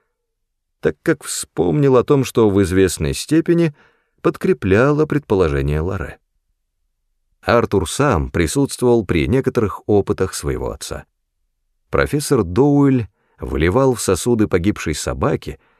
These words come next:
нагретую до тридцати семи градусов Цельсия, питательную жидкость с адреналином, веществом, раздражающим и заставляющим их сокращаться.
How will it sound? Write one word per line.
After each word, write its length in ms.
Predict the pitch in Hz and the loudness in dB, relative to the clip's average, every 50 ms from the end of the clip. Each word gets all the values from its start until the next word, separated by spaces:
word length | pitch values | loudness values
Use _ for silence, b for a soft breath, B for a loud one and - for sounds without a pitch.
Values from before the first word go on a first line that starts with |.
| _ _ - | _ _ -6
нагретую 640 | - 71 80 80 95 117 151 151 147 143 139 135 | -2 -2 0 0 2 2 2 2 2 2 2 2
до 180 | 120 104 95 87 - | 4 4 2 2 2
тридцати 420 | - 92 87 - - 87 - 110 | 0 0 0 0 -2 -2 -2 -2
семи 300 | 95 - 95 85 78 71 | -2 0 0 0 0 0
градусов 560 | 67 73 85 87 82 80 76 - 69 67 - | 0 0 0 0 0 -2 -2 -4 -6 -8 -8
Цельсия, 560 | - - - 151 147 131 - - 143 139 127 - _ _ _ _ _ _ _ _ _ | -10 -4 -2 -2 -2 -2 0 0 2 2 2 0 _ _ _ _ _ _ _ _ _
питательную 640 | - 90 - 147 147 139 143 135 131 123 117 110 98 | -2 0 0 0 0 2 2 2 2 2 2 2 4
жидкость 400 | 87 113 127 110 - - 107 - | 4 4 2 2 0 -2 -2 -2
с 120 | - - | -2 -2
адреналином, 920 | - 98 82 98 101 95 95 95 92 95 117 127 92 69 62 62 62 - - _ _ _ _ _ _ _ _ _ _ | -2 -2 0 0 0 0 0 0 0 0 0 0 0 -2 -4 -6 -12 -16 -20 _ _ _ _ _ _ _ _ _ _
веществом, 720 | - 82 80 - - 87 76 - - 123 131 123 113 95 | -2 -2 0 0 -2 -2 -4 0 2 2 4 4 4 2
раздражающим 880 | 92 95 82 78 80 78 71 73 123 156 151 120 95 - - - - 151 | 2 0 0 0 0 0 0 0 0 2 2 2 2 0 -2 -4 -2 -2
и 20 | |
заставляющим 880 | 139 135 131 - - 113 98 95 104 107 104 98 90 - - 85 78 76 | -2 -2 -4 -2 0 0 0 2 2 2 2 2 0 -2 -2 -2 -2 -2
их 140 | 71 - - | -4 -6 -8
сокращаться. 720 | - 73 - - 71 - - - - - - - - - | -12 -10 -8 -8 -8 -8 -10 -12 -12 -12 -14 -18 -20 -20